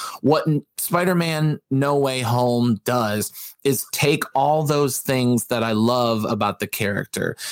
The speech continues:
and, uh, different interpretations on the character and give them back to me in such a satisfying and cathartic interpretation, uh, that to me, the movie just feels undeniable. It was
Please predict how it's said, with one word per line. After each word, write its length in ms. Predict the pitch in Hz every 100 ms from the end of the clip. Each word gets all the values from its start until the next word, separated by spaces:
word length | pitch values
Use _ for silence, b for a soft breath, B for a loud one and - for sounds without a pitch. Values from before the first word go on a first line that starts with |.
| B
and, 300 | - 127 123 117 B B -
uh, 260 | 135 120 120 - B
different 360 | 135 151 151 -
interpretations 1120 | 139 135 151 139 135 - 117 113 - 107 101
on 120 | 95
the 100 | 92
character 600 | 92 101 90 90 - 92 - B
and 180 | 131 123
give 240 | 139 147 147
them 220 | 160 135
back 260 | 113 117
to 120 | - 113
me 300 | 104 98 90
in 140 | - 101
such 320 | - 117 -
a 180 | 123 98 - B
satisfying 1160 | - - 147 127 135 143 - 131 120 113 110 110 B -
and 320 | 123 117 -
cathartic 760 | - 120 - 120 120 123 117 -
interpretation, 1200 | 110 107 117 107 101 - 117 120 - 110 95 90 B B
uh, 280 | - 101 101 - B
that 260 | - 123 -
to 120 | -
me, 220 | 127 127 143
the 80 | 135
movie 360 | 127 127 135
just 280 | 117 123 -
feels 600 | - - 117 120 113 110 -
undeniable. 1080 | 117 110 113 117 104 95 95 95 87 - -
It 140 | 135
was 180 | 143 131